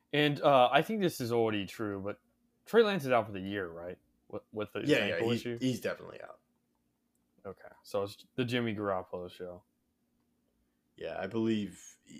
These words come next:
Speaker 2: it, which just stinks for him because it's another year. He needs another year of development. Um, and he's recovering from the injury. Yeah, I believe he had surgery on the ankle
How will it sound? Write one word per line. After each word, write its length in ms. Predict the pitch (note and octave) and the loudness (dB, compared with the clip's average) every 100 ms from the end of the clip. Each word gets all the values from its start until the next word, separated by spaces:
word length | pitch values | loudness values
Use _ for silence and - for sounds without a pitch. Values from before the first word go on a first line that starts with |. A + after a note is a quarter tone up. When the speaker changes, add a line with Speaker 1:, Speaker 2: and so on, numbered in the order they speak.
| - | -6
Speaker 2:
it, 200 | A2+ G2+ | -4 -2
which 380 | G#2 G2 - - | -4 -6 -8 -12
just 200 | G2+ G2 | -12 -10
stinks 280 | - G#2 F#2+ | -8 -8 -8
for 100 | G2 | -8
him 200 | G2 G2 | -8 -8
because 220 | F2 G2 | -8 -12
it's 140 | F2+ F#2 | -12 -14
another 400 | F2+ F2+ E2+ E2+ | -10 -8 -8 -10
year. 500 | E2+ F2 E2 D#2+ - _ | -10 -10 -10 -12 -16 _
He 80 | G2 | -12
needs 260 | G2 F#2+ F#2 | -10 -10 -12
another 340 | E2+ E2 E2 | -12 -12 -10
year 180 | E2 E2 | -10 -12
of 60 | D#2 | -12
development. 460 | F2 E2+ D2 D#2+ - - | -10 -10 -10 -14 -16 -10
Um, 440 | F2 F2 E2 D#2 _ _ _ _ _ _ _ _ _ _ _ _ - | -8 -8 -10 -16 _ _ _ _ _ _ _ _ _ _ _ _ -14
and 100 | F#2+ | -12
he's 120 | F2 | -12
recovering 400 | F2+ G2 F2+ F2+ | -8 -6 -6 -10
from 180 | - F2 | -12 -10
the 100 | E2+ | -8
injury. 260 | F#2+ F#2+ | -8 -8
Yeah, 180 | F#2 G2 | -4 -2
I 40 | F#2+ | -2
believe 260 | A#2+ D3 | -4 -6
he 100 | D#3 | -4
had 120 | C3 | -6
surgery 500 | - - G#2 F2 F2+ | -6 -8 -8 -8 -10
on 160 | E2+ E2 | -10 -10
the 120 | F2 | -12
ankle 380 | E2+ E2+ D2 - | -14 -14 -14 -16